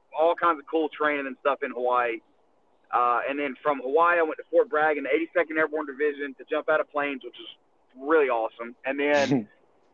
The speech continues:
Speaker 1: from there, I mean, I did a lot of training there too, went to a lot of different, uh, bases here and there just for all kinds of training for weeks or months at a time, whatever. And then from North Carolina,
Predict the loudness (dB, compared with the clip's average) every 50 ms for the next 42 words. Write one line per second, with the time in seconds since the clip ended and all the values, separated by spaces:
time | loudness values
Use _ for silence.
0 | _ _ 0 2 4 4 6 6 6 4 2 2 -2 -4 -4 2 6 6 8 8
1 | 6 6 4 4 2 0 2 2 2 4 4 4 2 0 0 -2 0 0 2 2
2 | 4 4 2 2 0 0 2 4 4 4 4 2 0 0 0 2 2 4 4 4
3 | 2 0 -2 -4 -4 -4 -8 -8 _ _ -6 -2 -2 0 2 0 0 -2 _ _
4 | _ -2 0 2 0 0 -2 -6 -8 -8 -8 -4 0 2 2 2 2 0 -2 -2
5 | -4 -4 -8 -4 -2 0 0 0 0 -2 -4 -4 -4 -8 -6 -6 -6 -6 -8 -6
6 | -2 -2 -2 -2 _ _ _ _ _ _ 0 2 2 2 2 0 -2 -2 0 0
7 | -2 -2 0 -2 -2 -2 0 0 0 0 0 0 -2 0 0 0 0 0 0 -2
8 | -2 -4 -6 -6 -4 -2 -2 -2 -2 -4 _ -2 0 2 2 2 0 -2 -4 -6
9 | -8 -4 0 0 0 0 _ -2 -2 0 2 2 4 4 4 2 0